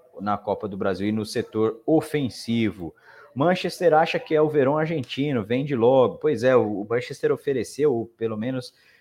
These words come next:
tinha dito aí dez milhões no Verón. Eu acho pouco pelo que o Verón joga, mas depois de tudo que aconteceu aí,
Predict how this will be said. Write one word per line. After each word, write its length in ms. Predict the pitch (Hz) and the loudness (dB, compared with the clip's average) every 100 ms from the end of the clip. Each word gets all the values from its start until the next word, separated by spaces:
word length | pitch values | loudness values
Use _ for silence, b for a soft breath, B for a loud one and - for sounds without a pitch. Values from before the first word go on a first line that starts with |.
| _ | _
tinha 200 | - 113 | -8 -6
dito 300 | 101 120 - | -4 -8 -4
aí 100 | 107 | -4
dez 260 | 107 113 113 | 0 0 0
milhões 380 | 113 104 110 110 | -4 -2 -2 -6
no 80 | 98 | -6
Verón. 300 | 95 113 - | -4 -4 -2
Eu 200 | 175 175 | 0 2
acho 240 | 160 - | 0 -4
pouco 300 | 175 131 151 - | -8 -6 -6 -4
pelo 180 | 190 | -6
que 80 | - | -6
o 40 | 165 | -2
Verón 280 | 160 170 | 0 0
joga, 380 | 127 120 110 90 | 0 2 2 0
mas 200 | 95 135 | -8 -8
depois 340 | - - - 208 | -8 -4 -4 -4
de 100 | 202 | -10
tudo 200 | - - | -14 -12
que 100 | - | -12
aconteceu 600 | - 208 - - 165 127 | -10 -10 -12 -6 -2 0
aí, 220 | 139 | -2